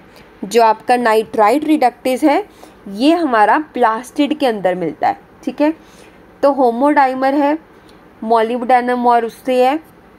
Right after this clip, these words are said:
सॉरी, ऑक्सीडेशन में नहीं, रिडक्शन में ये यहाँ पे हेल्प करेगा। ऑक्सीडेशन तो पहले हो चुकी है हमारी, ठीक है। तो डाइमर है। अब यहाँ पे जो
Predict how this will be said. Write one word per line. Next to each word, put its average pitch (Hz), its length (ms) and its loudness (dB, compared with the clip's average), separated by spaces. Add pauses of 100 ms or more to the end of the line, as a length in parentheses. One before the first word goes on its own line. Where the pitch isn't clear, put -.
(100)
सॉरी, 196 220 0
ऑक्सीडेशन 247 680 -2
में 247 140 -2
नहीं, 294 100 2
रिडक्शन 233 580 -2
में 208 380 -2
ये 202 420 -2
यहाँ 190 220 -2
पे 202 220 -4
हेल्प 196 240 -2
करेगा। 190 420 -2 (540)
ऑक्सीडेशन 208 640 -4
तो 247 120 -4
पहले 220 280 -2
हो 254 160 0
चुकी 185 340 -8
है - 60 -4
हमारी, - 260 -8 (220)
ठीक 233 180 -10
है। 285 140 -2 (1200)
तो 262 60 4
डाइमर 226 500 0
है। 294 220 0 (380)
अब 254 180 2
यहाँ 247 440 0
पे 349 120 0
जो 349 100 0